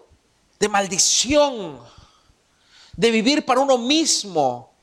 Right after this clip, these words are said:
de materialismo y de superficialidad y vanidad, Dios pueda convertirnos en personas ejemplares, desprendidos, generosos, que ya no piensan en sí mismos, sino que piensan en, en,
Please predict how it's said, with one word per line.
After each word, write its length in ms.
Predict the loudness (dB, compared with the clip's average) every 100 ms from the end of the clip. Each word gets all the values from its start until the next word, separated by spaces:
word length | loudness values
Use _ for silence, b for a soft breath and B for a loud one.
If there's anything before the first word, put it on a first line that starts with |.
| _
de 100 | -2
materialismo 1040 | -2 -2 -2 0 0 2 4 2 0 0 0
y 40 |
de 220 | 2 0
superficialidad 1160 | 0 -2 0 0 0 -2 0 2 2 2 2 2
y 60 | 0
vanidad, 500 | -2 0 2 2 0 B B
Dios 400 | 0 4 6 4 -4 2
pueda 500 | 4 6 6 6 4 B B
convertirnos 1120 | 0 2 2 0 0 2 2 0 2 2 2 -2
en 160 | -4
personas 720 | -4 -2 0 2 2 2 0 B B -6
ejemplares, 1200 | -2 -2 -2 -8 -6 -2 0 0 -2 -2 -4 B B
desprendidos, 1120 | -2 -2 -2 -4 -4 -2 0 0 0 0 -4 B B
generosos, 960 | -4 0 2 6 6 4 0 0 -2 B B
que 180 | -4 0
ya 160 | 0 4
no 180 | 2
piensan 460 | 2 -2 0 0 0
en 100 | 0
sí 200 | -2 2
mismos, 380 | 0 2 2 0
sino 240 | 0 -2
que 100 | -2
piensan 600 | -6 2 2 4 2 0 -2
en, 100 | -2
en, 240 | -2